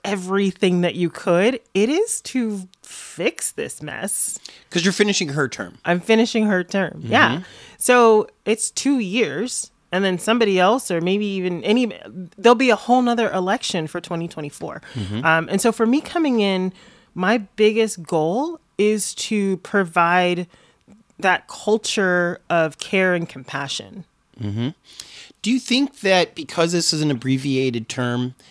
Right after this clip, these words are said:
Speaker 2: that's the reason why a lot of these groups haven't, um, put their seal of approval on you or anybody else?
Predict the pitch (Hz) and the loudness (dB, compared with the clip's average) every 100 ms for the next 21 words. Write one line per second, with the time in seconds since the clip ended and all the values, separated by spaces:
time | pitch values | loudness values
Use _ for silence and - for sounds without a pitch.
0 | - _ _ _ 127 139 - 131 131 127 | -20 _ _ _ 4 4 2 0 2 0
1 | 135 123 113 113 110 113 107 104 107 107 | 0 2 4 4 2 -2 -2 2 2 0
2 | 104 113 104 - 113 113 120 - - - | -2 -2 -4 -4 2 2 2 -4 -8 -12
3 | _ _ - 123 110 113 113 117 - - | _ _ -8 2 2 2 -2 -4 -8 -8
4 | _ _ - _ _ 110 107 104 101 98 | _ _ -20 _ _ 0 2 0 -2 -4
5 | 101 107 _ _ _ _ - - - _ | -6 -10 _ _ _ _ -14 -14 -20 _
6 | _ - - 151 139 127 - 135 123 120 | _ -12 -6 -2 0 -2 0 0 0 -2
7 | 107 127 120 120 120 - 117 117 120 117 | -4 -4 -2 -2 -4 -4 -2 0 0 2
8 | 123 120 113 110 113 113 110 107 123 - | 0 0 0 0 0 0 0 -2 -2 -6